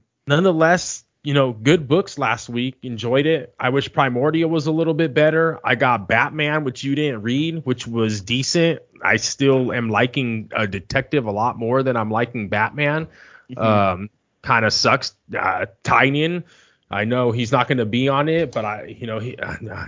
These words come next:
Speaker 1: kinda gave up on the story as he's handing it off to Williamson, right? He's just like, "Here," you know,
Speaker 2: That
Speaker 1: kinda
Speaker 2: was
Speaker 1: give
Speaker 2: one six, that was one sixteen, right?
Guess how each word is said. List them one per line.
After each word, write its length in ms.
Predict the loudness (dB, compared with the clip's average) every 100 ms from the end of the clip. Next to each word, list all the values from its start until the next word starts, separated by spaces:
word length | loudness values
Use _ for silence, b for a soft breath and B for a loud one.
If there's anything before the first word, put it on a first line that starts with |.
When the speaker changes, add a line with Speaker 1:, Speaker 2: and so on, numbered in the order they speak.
| -8
Speaker 1:
kinda 240 | 0 2
gave 240 | 4 4 4
up 160 | 2
on 120 | 0 -4
the 40 |
story 540 | -4 -2 0 0 -2 -4
as 160 | -6 -6
he's 140 | -2
handing 300 | 0 2 2
it 100 | 2
off 200 | 4 4
to 80 | 2
Williamson, 720 | 2 4 6 4 0 -4 -2
right? 220 | 0 2 2
He's 220 | -2 -6
just 240 | -8 -2
like, 240 | 0 0 0
"Here," 340 | 2 2 0 B B B
you 80 | 4
know, 200 | 6 6
Speaker 2:
That 100 | 6
Speaker 1:
kinda 100 | 4
Speaker 2:
was 100 | 4
Speaker 1:
give 60 | 2
Speaker 2:
one 80 | -2
six, 320 | -2 -6 -6
that 160 | -4 -2
was 140 | -2
one 180 | 0 -2
sixteen, 560 | -2 -6 -8 -6 -4 -2
right? 420 | 0 0 0 -8